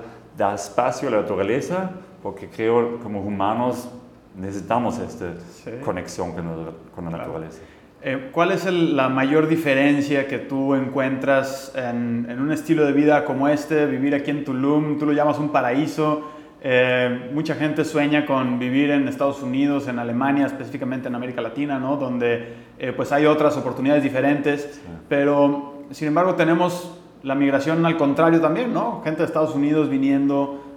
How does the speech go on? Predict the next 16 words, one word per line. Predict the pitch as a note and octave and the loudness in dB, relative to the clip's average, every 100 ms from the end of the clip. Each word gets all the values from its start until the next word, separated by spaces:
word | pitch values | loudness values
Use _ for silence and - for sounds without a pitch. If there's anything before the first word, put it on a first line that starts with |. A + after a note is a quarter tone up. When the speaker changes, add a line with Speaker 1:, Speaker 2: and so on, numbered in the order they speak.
| - | -4
Speaker 2:
a, | B2 A#2 A2+ A2 A2 - | 0 2 2 0 -4 -8
a | A#2+ | -4
México, | D3+ F#3+ F3+ E3+ | -2 -2 -2 0
América | D#3 D#3+ E3 C#3+ | 2 2 2 0
Latina. | C3 F3 F3+ E3+ E3 - - - - | -2 -4 0 2 2 -2 -8 -16 -10
Em, | C3+ C3+ C3+ C#3 C#3 - - - - | -2 2 2 2 0 -8 -16 -20 -6
¿cuál | E3+ E3+ | -2 0
crees | F#3 E3+ | -2 -4
tú | F#3 | -4
que | E3+ E3+ | -4 -2
sea | F3 E3 E3 | 2 4 6
esa | E3 F3 E3 D#3 C#3+ C3 B2 A#2 - - C3 | 4 2 2 4 4 4 0 -2 -10 -16 -10
diferencia | C3 C3+ C3+ D3 D3 D#3 | -8 -4 0 2 2 0
que | D3+ | 0
para | - B2+ A#2+ A#2+ | -2 0 0 0
ti, | D3 D3 D3+ D3+ | 0 2 0 -2